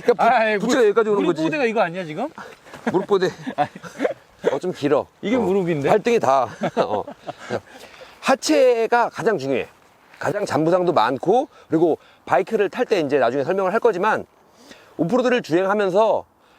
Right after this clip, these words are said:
Speaker 1: 가장 바이크와 밀착되어 있는 부분, 방향 전환을 하거나 바이크를 내 마음대로 움직이고 싶을 때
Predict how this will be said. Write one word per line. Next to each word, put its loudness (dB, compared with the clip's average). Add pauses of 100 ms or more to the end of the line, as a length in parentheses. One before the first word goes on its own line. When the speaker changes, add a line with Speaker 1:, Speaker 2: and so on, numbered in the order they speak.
(300)
Speaker 1:
가장 0
바이크와 0 (140)
밀착되어 0
있는 -2
부분, -6 (380)
방향 2
전환을 2
하거나 2 (500)
바이크를 2
내 4
마음대로 2
움직이고 0
싶을 -6
때 0